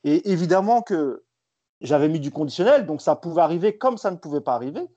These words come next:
Mais, euh, j'ai absolument tout à perdre et rien à gagner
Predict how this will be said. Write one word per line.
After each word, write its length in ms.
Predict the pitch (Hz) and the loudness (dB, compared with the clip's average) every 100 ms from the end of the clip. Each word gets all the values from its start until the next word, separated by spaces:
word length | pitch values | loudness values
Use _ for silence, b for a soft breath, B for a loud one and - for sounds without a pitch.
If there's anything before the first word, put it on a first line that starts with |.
| _ _ _ _ _ | _ _ _ _ _
Mais, 240 | - 147 143 | -4 0 4
euh, 500 | 131 127 127 127 120 | 4 2 0 -2 -4
j'ai 420 | - 117 170 - - _ _ | -8 0 2 2 -4 _ _
absolument 840 | 226 220 - 247 226 226 220 - - | -2 -2 -4 -2 -2 0 -2 -4 0
tout 160 | 311 320 | 0 2
à 100 | 247 | 0
perdre 440 | 254 233 220 _ _ _ _ _ | -2 -4 -6 _ _ _ _ _
et 180 | 156 - | -6 -6
rien 400 | 139 131 170 240 | -8 -4 0 2
à 80 | 220 | 2
gagner 460 | 175 165 170 220 | 2 0 -2 -8